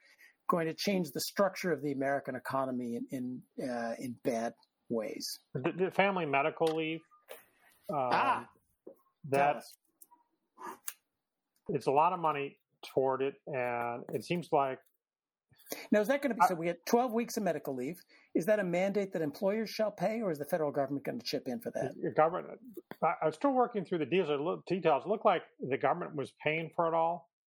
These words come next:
Speaker 2: But then I saw, I was reading some parts about how some employers can get reimbursed for their own programs. Um, although a n-, number of these family leave programs that are in this bill say that you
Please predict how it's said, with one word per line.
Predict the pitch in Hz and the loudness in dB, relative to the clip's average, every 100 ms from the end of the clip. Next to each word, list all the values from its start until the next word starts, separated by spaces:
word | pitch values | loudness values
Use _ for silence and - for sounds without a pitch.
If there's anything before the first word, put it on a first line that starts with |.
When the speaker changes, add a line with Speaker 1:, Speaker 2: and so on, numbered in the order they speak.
| _ _ _ - | _ _ _ -4
Speaker 2:
But | |
then | 131 180 | 0 2
I | 170 | 0
saw, | - 165 | -2 -4
I | - | -2
was | 147 117 | -2 0
reading | 151 151 127 | -2 -2 -2
some | - 147 127 | -2 -2 0
parts | 135 131 - | 0 0 -2
about | 110 123 117 | 0 2 2
how | 120 120 | 0 -2
some | 117 131 120 | -2 -4 -4
employers | 113 107 120 123 120 - | -6 -2 0 0 -2 -6
can | - 113 | -8 -4
get | 107 107 | -4 -2
reimbursed | 120 113 104 123 - | -2 -4 -2 -2 -2
for | 120 | -2
their | 110 | 0
own | 127 131 | 0 0
programs. | 143 135 139 143 - _ _ _ _ _ _ | 0 0 -4 -8 -14 _ _ _ _ _ _
Um, | - 123 113 123 - _ _ | -6 -4 -4 -6 -14 _ _
although | 135 147 | 0 2
a | 143 165 | 2 0
n-, | 147 170 | 0 2
number | 170 208 196 | 4 4 4
of | 156 | 2
these | 151 120 - _ _ - | -2 -4 -12 _ _ 0
family | - 160 156 | 2 4 2
leave | 143 156 147 | 0 0 0
programs | - 139 135 117 | 0 2 0 0
that | 123 | 0
are | 127 139 | 0 0
in | 175 175 | 0 0
this | 147 107 | -2 -4
bill | 110 175 160 117 - _ _ _ _ | 0 2 4 2 -2 _ _ _ _
say | - 151 143 | 0 2 4
that | 135 | 0
you | 156 139 | -4 -6